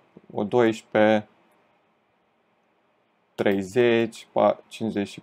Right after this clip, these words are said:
patru și șaizeci și trei. Eu când plec cu vectorul, trebuie să plec de pe prima poziție. Pentru a returna un iterator la prima poziție, avem funcția v.begin.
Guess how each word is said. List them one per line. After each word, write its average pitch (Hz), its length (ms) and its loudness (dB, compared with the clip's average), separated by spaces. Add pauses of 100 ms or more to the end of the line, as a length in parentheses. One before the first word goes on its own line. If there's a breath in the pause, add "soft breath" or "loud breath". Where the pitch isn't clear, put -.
patru 117 580 4
și 110 480 -2 (340)
șaizeci 101 360 0
și - 80 -20
trei. 101 200 -10 (1040)
Eu 170 140 -2
când 175 220 -2
plec 127 380 2
cu 127 460 4
vectorul, 107 520 0
trebuie 165 340 -2
să 156 140 -6
plec 160 180 2
de 143 100 2
pe 147 120 -2
prima 135 300 2
poziție. 101 520 -4
Pentru 123 260 2
a 131 40 10
returna 127 360 4
un 143 80 4
iterator 123 460 2
la 113 140 6
prima 120 280 0
poziție, 165 400 2
avem 160 360 2 (300)
funcția 160 440 2
v.begin. 127 1700 -2